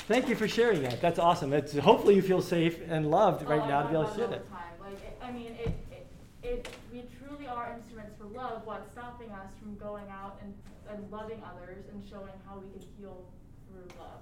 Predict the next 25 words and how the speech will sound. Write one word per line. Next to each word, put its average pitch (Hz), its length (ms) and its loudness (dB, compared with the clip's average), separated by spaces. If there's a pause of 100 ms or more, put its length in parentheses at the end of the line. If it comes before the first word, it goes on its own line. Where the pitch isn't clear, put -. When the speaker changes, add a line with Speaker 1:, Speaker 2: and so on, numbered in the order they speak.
Speaker 2:
I - 60 2
Speaker 1:
Yeah. 311 120 6
Speaker 2:
sound 240 180 -8
like 185 180 -12 (100)
such 220 160 -12
a 180 160 -16
hippie 175 240 -16
right 160 160 -16
now, - 320 -16
but, - 180 -12
like, - 140 0
Speaker 1:
No, 233 480 10
but 208 160 8
actually 220 280 10
that's 202 220 12
why 208 140 12
we're 175 120 8
doing 175 340 8
it, 123 160 2
is 147 440 6 (720)
the 160 120 6
whole 175 360 4
point 170 280 4
is 120 180 0
love. 92 260 -2